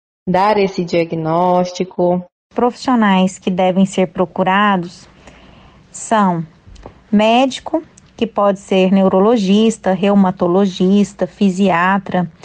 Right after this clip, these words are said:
Speaker 2: ou qualquer médico que entenda e conheça bem essa doença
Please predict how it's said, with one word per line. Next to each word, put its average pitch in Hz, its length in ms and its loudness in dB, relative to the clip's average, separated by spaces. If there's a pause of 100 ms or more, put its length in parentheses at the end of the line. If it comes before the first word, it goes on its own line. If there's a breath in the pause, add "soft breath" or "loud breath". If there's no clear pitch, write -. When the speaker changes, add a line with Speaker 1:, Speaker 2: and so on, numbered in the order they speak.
(460 loud breath)
Speaker 2:
ou 269 440 2 (160)
qualquer 262 460 0
médico 247 560 0
que - 180 -4
entenda 226 800 2
e 190 60 2
conheça 214 600 0
bem 190 280 2
essa 202 180 -2
doença 185 720 0